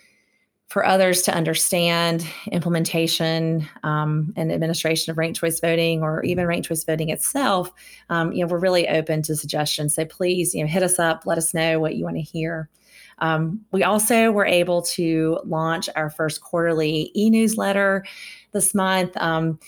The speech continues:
you know, <laughs> one of the things we've learned this year for sure, and I think probably just about everybody could back us up on this, um, technology is wonderful until it's not. So I spent some, um, time on a learning curve because we have a new email platform. We just upgraded to a, um, brand new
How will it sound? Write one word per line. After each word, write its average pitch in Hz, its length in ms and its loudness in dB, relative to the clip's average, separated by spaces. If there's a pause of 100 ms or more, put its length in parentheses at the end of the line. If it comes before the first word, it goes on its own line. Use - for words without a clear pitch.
(220)
you - 100 -2
know, 180 260 0 (200)
<laughs> 220 200 0
one 220 280 4
of 233 80 4
the 214 100 4
things 196 260 2
we've 175 220 2
learned 175 260 2
this 175 200 0
year 165 220 2
for 160 160 -2
sure, 254 420 4
and 190 100 4
I 190 80 2
think 190 300 -4 (160)
probably 185 720 2
just - 220 -2
about 156 160 0
everybody 156 480 2
could 156 280 -4
back 156 240 -2
us 156 120 0
up 160 160 0
on 151 160 2
this, 156 300 0 (380)
um, 160 180 0
technology 196 640 2
is 180 160 2
wonderful 175 400 0
until 185 240 0
it's - 160 -4
not. 160 400 -2
So 175 320 2
I 170 80 0
spent - 340 0
some, 170 260 0 (380)
um, 165 240 0
time 175 400 0
on 175 100 0
a 165 80 2
learning 170 360 2
curve 175 320 0
because 170 240 -6
we 165 80 0
have 156 100 0
a 175 60 0
new 165 260 0
email 165 340 0
platform. 165 600 -2
We 160 100 -2
just 156 280 -4
upgraded 156 500 -2
to 160 140 -2
a, 151 140 2
um, 147 260 -4
brand 160 260 0
new 156 320 0